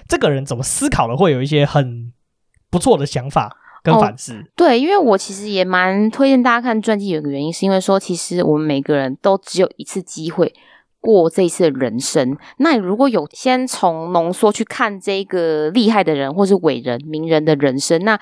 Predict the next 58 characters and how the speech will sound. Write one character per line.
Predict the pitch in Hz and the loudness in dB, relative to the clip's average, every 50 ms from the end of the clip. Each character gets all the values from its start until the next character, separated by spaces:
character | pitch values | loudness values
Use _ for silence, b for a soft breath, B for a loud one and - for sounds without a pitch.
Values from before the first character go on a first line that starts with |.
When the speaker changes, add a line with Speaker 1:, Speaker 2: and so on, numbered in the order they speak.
| B B B | B B B
Speaker 2:
其 | B - 185 | B -2 -2
实 | 190 180 | -2 0
对 | - 247 220 | 2 0 0
你 | 190 160 151 147 | 0 -4 -10 -14
之 | - - 180 185 | -14 -12 -12 -8
后 | 196 190 175 | -4 -2 -2
往 | 160 151 147 135 151 | -2 -2 -4 -2 0
后 | 190 202 185 | 0 2 2
要 | 180 | 0
下 | - - - 170 160 | 0 0 -2 -2 -2
决 | - 147 139 143 | -2 -6 -8 -4
策 | 190 175 170 | -4 -4 -4
是， | - - 202 180 - B B B B B B | -4 -6 -8 -8 -8 B B B B B B
我 | B 202 196 | B 2 2
觉 | - 202 | 2 2
得 | 196 214 202 208 | 2 2 2 2
或 | 202 - 302 254 | 2 4 4 4
多 | 220 233 233 | 6 4 4
或 | - 247 208 | 2 0 -2
少 | 175 151 | -2 -2
都 | - 185 185 | -4 -2 -2
会 | 190 208 196 180 | 0 2 2 2
有 | 160 143 139 139 | 2 0 -2 -4
给 | - 165 165 | -2 -2 -2
你 | 175 165 160 | -2 -2 -4
一 | |
些 | 160 156 - 185 165 | -4 -2 0 0 0
建 | - - 175 123 - | 2 2 0 0 0
议， | - - 135 - - - | -4 -8 -8 -8 -4 0
有 | 147 143 | 2 2
一 | 151 | 4
些 | 160 165 | 4 2
帮 | 151 - 147 120 123 | 0 0 -2 -4 -6
助。 | 135 - 147 139 - | -10 -12 -10 -6 -2
Speaker 1:
对， | 175 160 139 127 131 - _ | 0 0 0 -2 -6 -10 _
我 | 165 170 180 160 | -4 0 2 4
会 | 185 240 | 4 4
习 | 233 - - 147 | 2 2 2 2
惯 | 160 156 | 2 2
说， | 151 160 151 | 2 0 -2
诶， | - 190 185 | -2 -2 -2
套 | - - 202 175 180 | 0 0 2 2 2
用 | 190 170 | 0 0
我 | 147 127 127 131 | -2 -2 -4 -4
是 | 127 - 202 | -4 -6 -4
这 | 196 220 | -2 -2
个 | 190 170 147 135 123 117 - - _ _ _ _ _ _ _ _ _ _ _ _ | 0 2 2 2 0 -2 -4 -8 _ _ _ _ _ _ _ _ _ _ _ _
传 | - 277 170 143 | -2 -2 -2 -2
记 | - - 180 | -6 -12 -10
的 | 139 139 127 | -10 -8 -8
这 | - 170 | -8 -6
个 | 156 151 131 123 123 - _ _ - | -4 -4 -6 -6 -8 -18 _ _ -6
主 | - 151 131 127 | -4 -2 0 2
人 | 131 127 135 | 0 0 2
翁 | 143 147 151 147 | 2 2 2 2
的 | 143 127 | 0 0
本 | - 127 110 110 | -2 -2 -6 -6
身， | 107 - 127 120 | -4 -4 -4 -4